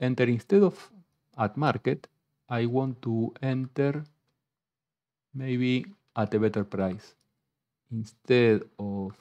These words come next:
here, the close, I want to enter maybe more or less here.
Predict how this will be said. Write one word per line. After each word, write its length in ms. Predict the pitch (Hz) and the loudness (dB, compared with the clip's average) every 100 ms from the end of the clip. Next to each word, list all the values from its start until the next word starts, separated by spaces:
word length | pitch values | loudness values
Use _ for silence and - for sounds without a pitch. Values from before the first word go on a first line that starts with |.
| - | -8
here, 340 | - 135 110 | 2 6 6
the 140 | 107 110 | 6 2
close, 520 | 143 127 127 135 - 107 | 4 4 4 0 -10 -10
I 180 | 104 | -6
want 340 | 98 101 104 101 | -4 -4 -6 -4
to 220 | 113 113 | -2 -2
enter 460 | 107 107 117 120 127 - _ _ _ _ _ _ _ 160 | -2 -2 0 0 -2 -16 _ _ _ _ _ _ _ -8
maybe 520 | 147 135 131 127 - | -4 0 0 0 -2
more 220 | 123 123 | -6 -2
or 140 | 113 104 | -2 -2
less 480 | 113 113 113 - - _ _ _ _ _ - | -2 -2 -4 -14 -20 _ _ _ _ _ -18
here. 300 | 92 98 | -14 -14